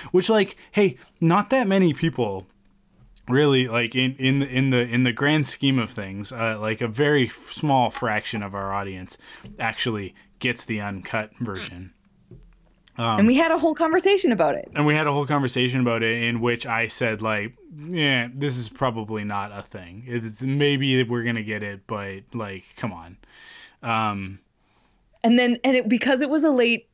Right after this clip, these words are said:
Speaker 2: week
Speaker 1: Yeah.
Speaker 2: last week, you had to post the episode on the day that we found out that it was happening.
Speaker 1: Yeah.
Speaker 2: And I remember you messaging me being like, "Hey, so that didn't,"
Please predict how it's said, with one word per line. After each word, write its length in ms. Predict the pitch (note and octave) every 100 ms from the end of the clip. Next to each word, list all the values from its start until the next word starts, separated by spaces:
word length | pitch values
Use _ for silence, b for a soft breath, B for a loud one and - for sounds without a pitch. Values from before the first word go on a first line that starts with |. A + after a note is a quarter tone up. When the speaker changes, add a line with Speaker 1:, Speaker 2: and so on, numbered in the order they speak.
| -
Speaker 2:
week 420 | F#3 A#3+ F#3 D#3+
Speaker 1:
Yeah. 220 | C#3+ B2+ -
Speaker 2:
last 300 | F#3+ E3+ -
week, 300 | E3+ E3 - - B B -
you 180 | A3+
had 200 | A3+ B3+
to 100 | D4
post 480 | A#3+ - - A3 A3
the 120 | A3
episode 420 | G#3+ G#3+ A3+ G3 F#3
on 260 | F#3+ F#3+ G3
the 80 | F3
day 180 | F#3
that 100 | F3
we 80 | E3+
found 240 | F3+ E3+ E3
out 120 | E3
that 80 | F3
it 60 |
was 100 | F3+
happening. 380 | F3+ E3+ G#3 A3
Speaker 1:
Yeah. 60 | A#3
Speaker 2:
And 80 | F3+
I 40 |
remember 240 | G3 G#3
you 120 | G#3+ G#3+
messaging 400 | F#3+ G3 F3+ F3
me 100 | E3+
being 160 | E3
like, 160 | E3+ E3+
"Hey, 440 | - A3+ E3+ D3+ D3+
so 140 | D#3
that 160 | - -
didn't," 200 | D#3+